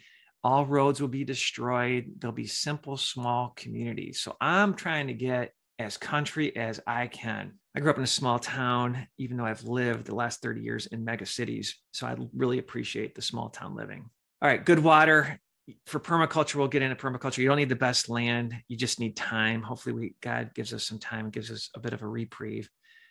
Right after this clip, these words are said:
A-, and obviously we need a community, ten or so people, a support group, support network of like-minded people. And again, more and more people are waking up.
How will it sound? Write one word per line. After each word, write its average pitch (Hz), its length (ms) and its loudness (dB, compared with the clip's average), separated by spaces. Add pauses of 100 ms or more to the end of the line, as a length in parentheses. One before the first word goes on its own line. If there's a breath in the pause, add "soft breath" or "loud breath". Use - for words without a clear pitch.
(240 soft breath)
A-, 117 180 -6
and 123 280 -4
obviously 127 480 0
we 117 120 -2
need 113 340 -4 (220)
a 117 60 -8
community, 107 760 -6 (280)
ten 165 180 2
or 175 80 4
so 147 260 4
people, 117 440 -4
a 107 60 -4
support 117 440 -2
group, - 220 -8
support - 460 -6 (180)
network 120 480 -2
of - 160 -12
like-minded 113 480 -6
people. 151 500 0 (380 soft breath)
And 123 100 -2
again, 117 240 -2
more 156 160 2
and 175 80 4
more 135 120 4
people 123 280 -6
are 113 80 -4
waking 117 340 -6
up. 117 140 -10